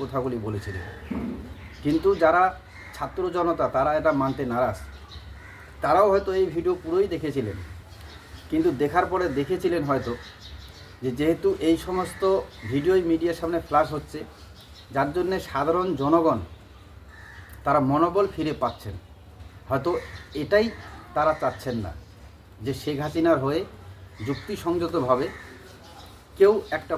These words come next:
কোথাও বলুক। তারা বিরোধীদের একবারে শূন্য করতে চাচ্ছেন। যেভাবে বঙ্গবন্ধুর স্মৃতি ইতিহাস মুছে দিতে চাইছেন, সেভাবেই কিন্তু তারা কট্টরপন্থী হিসেবে কাজ করে যাচ্ছেন।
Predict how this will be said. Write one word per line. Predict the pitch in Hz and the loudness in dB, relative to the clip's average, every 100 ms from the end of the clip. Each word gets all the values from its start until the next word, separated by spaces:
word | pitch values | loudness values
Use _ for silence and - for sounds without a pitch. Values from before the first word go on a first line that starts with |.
| 147 | -6
কোথাও | 139 165 131 | -2 0 2
বলুক। | 120 113 - - - - - - - - - | 0 0 -4 -14 -20 -20 -20 -20 -20 -20 -2
তারা | 147 160 139 | 4 4 4
বিরোধীদের | 160 170 180 190 - 147 | 0 -2 0 0 -2 -4
একবারে | 143 160 185 190 - | -8 -2 -2 -2 -2
শূন্য | 156 170 175 160 | -2 0 -2 -4
করতে | 131 123 95 | -6 -4 -4
চাচ্ছেন। | - - 95 95 - - - - - - - 107 | -4 -6 -10 -10 -14 -18 -20 -18 -16 -16 -14 -2
যেভাবে | 143 151 156 160 | 0 2 2 2
বঙ্গবন্ধুর | 139 147 160 156 160 156 | 2 2 2 2 0 -6
স্মৃতি | - 160 208 190 - 147 | -6 -8 -6 -6 -6 -6
ইতিহাস | 160 190 190 160 | 2 2 2 -4
মুছে | 147 147 | -4 -4
দিতে | 135 131 | -4 -2
চাইছেন, | 123 110 165 - - - - - - | -2 -2 -4 -6 -14 -20 -20 -20 -2
সেভাবেই | 147 147 151 175 | 2 4 2 0
কিন্তু | 170 147 135 | -2 -4 -2
তারা | 127 139 - - - - - - | -2 -2 -4 -16 -20 -20 -20 -6
কট্টরপন্থী | - - - 202 175 170 180 147 | -4 -2 0 0 0 -2 -2 -2
হিসেবে | 151 185 - | -4 -6 -4
কাজ | 131 - | -6 -4
করে | 120 107 | -4 -2
যাচ্ছেন। | 92 - - | -4 -8 -12